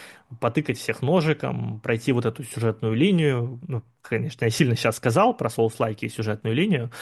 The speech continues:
но тем не менее, э, что хотелось бы просто посмотреть на всех боссов, всех победить быстренько, вот, и на этом игру закончить. Почему для таких, как я, нету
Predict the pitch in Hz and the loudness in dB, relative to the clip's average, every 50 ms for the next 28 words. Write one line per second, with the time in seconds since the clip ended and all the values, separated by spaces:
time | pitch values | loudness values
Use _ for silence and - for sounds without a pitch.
0 | - - - _ _ - 156 220 - - 180 147 131 123 117 110 110 110 113 113 | -16 -18 -20 _ _ 4 6 6 6 6 4 2 4 2 0 -2 -2 -4 -8 -10
1 | - - - _ - 113 110 107 - - 120 - 127 117 147 139 117 110 117 110 | -12 -14 -12 _ -4 -4 -4 -4 -4 -4 0 0 2 4 6 4 4 4 2 0
2 | - 120 120 113 - - 110 107 107 107 107 113 120 113 - 127 120 - 143 127 | 2 0 0 0 0 -2 -2 0 0 0 -2 -2 -2 -2 0 -2 0 2 0 0
3 | - - 110 107 - - 110 104 - - 117 170 254 262 - - 196 170 156 - | 0 -2 -6 -6 -4 -4 -4 -4 -4 -4 2 4 4 4 6 4 4 4 4 0
4 | - - - 117 - - 110 107 117 120 135 196 254 - - 170 170 175 170 - | -6 -4 -4 -4 -2 -2 -4 -2 -2 0 2 2 2 2 2 2 2 2 2 2
5 | - 143 135 135 127 - 123 117 120 113 120 117 110 113 113 110 107 - 160 196 | -2 -2 -2 -2 -2 -2 -2 -2 0 -2 -4 -6 -4 -2 -4 -4 0 0 2 4
6 | 175 139 143 147 - 127 117 113 120 123 123 123 127 - - 113 107 - - - | 4 4 4 2 2 0 -2 0 -2 0 0 0 0 0 -2 -4 -4 -4 -10 -10
7 | _ - 117 - 147 151 147 123 117 110 123 117 - 131 120 - - 110 107 - | _ -8 -6 -2 0 0 0 0 0 -2 -2 -2 0 -2 -2 -2 -4 -10 -8 -2
8 | 143 170 208 226 214 202 151 123 123 147 165 - - - 135 123 120 117 117 | 0 2 2 4 2 2 0 0 0 -2 -2 -2 -2 -4 -4 -2 -2 -4 -6